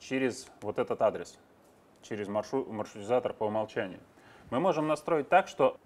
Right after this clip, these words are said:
весь трафик вот от этого адреса, нашего адреса на E T H ноль, будет уходить через вот этот адрес. Давайте покажу как. То есть независимо от того, есть ли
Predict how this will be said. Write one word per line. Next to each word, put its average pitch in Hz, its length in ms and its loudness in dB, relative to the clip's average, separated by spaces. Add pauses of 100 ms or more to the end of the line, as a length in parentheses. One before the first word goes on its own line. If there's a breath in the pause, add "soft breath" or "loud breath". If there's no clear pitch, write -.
(220)
весь 127 240 -2
трафик 123 360 4
вот 110 140 -2
от 123 140 0
этого 120 260 2
адреса, 180 320 0
нашего 107 400 -4 (160)
адреса 104 460 0
на 98 240 -4
E 95 120 -8
T 110 120 -2
H 107 200 0
ноль, 180 200 -4 (720 loud breath)
будет 143 280 -2
уходить 127 440 0
через 127 500 2 (1800 loud breath)
вот 127 180 6
этот 107 240 4
адрес. 85 400 0 (640 soft breath)
Давайте 110 440 2
покажу 107 460 -2
как. 92 240 -2 (720 soft breath)
То 127 60 4
есть 120 160 2
независимо 135 540 4
от 117 60 -2
того, 117 200 8
есть 127 300 0
ли 113 260 0